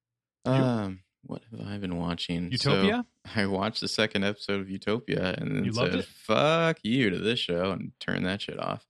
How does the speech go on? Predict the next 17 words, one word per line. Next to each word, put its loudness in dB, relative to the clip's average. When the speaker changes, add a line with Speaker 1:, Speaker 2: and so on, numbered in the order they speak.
Speaker 1:
So -6
why 4
is 2
Speaker 2:
Um, -2
have 2
you, 2
I, 2
I 0
assume -2
you 0
have -2
not -2
seen -8
it. -16
Speaker 1:
that? -16
Mm-mm. -14
Speaker 2:
Uh, 0